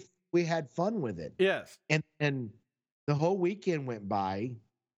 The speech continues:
Speaker 1: and one morning we were sitting there talking, and she said something, and I'm like,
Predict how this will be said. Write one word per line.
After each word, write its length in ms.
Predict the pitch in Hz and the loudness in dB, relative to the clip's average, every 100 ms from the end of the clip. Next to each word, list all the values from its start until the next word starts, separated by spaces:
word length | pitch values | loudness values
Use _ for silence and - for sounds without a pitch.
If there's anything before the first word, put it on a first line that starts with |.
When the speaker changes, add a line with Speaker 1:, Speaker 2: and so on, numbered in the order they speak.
| _ - | _ 0
Speaker 1:
and 320 | 131 123 110 | 0 0 -2
one 200 | 127 156 | 0 0
morning 300 | 156 156 151 | 2 0 0
we 120 | 143 139 | 0 0
were 60 | |
sitting 220 | 120 156 139 | 0 -2 0
there 140 | 131 | -4
talking, 520 | 123 123 131 143 127 | 0 0 0 -2 -2
and 180 | 110 104 | -2 -2
she 240 | - 151 | 0 0
said 340 | 160 - 151 156 | 2 0 0 0
something, 680 | - 117 90 110 110 120 110 _ _ _ _ _ - | -2 -2 0 -2 -2 -4 -8 _ _ _ _ _ -4
and 100 | 123 | 0
I'm 140 | 131 123 | 0 0
like, 420 | 123 123 110 | 0 0 -4